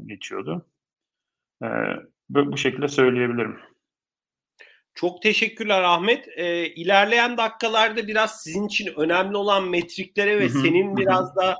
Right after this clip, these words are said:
Speaker 2: oradaki, e, görev tanımın nelere, mesaine harcadığına da muhakkak
Speaker 1: Hı hı.
Speaker 2: gireceğiz.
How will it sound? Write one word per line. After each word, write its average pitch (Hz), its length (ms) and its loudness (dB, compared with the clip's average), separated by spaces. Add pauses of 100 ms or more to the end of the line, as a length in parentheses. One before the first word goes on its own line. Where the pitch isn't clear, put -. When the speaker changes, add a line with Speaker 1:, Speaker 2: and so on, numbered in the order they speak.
(400)
Speaker 2:
oradaki, 165 800 2
e, 147 120 -2
görev 160 520 4
tanımın 180 560 -2
nelere, 175 520 2
mesaine 165 600 0
harcadığına 165 800 -2
da 208 80 0 (180)
muhakkak 180 420 0
Speaker 1:
Hı - 40 -2
hı. - 60 -6
Speaker 2:
gireceğiz. 226 600 -8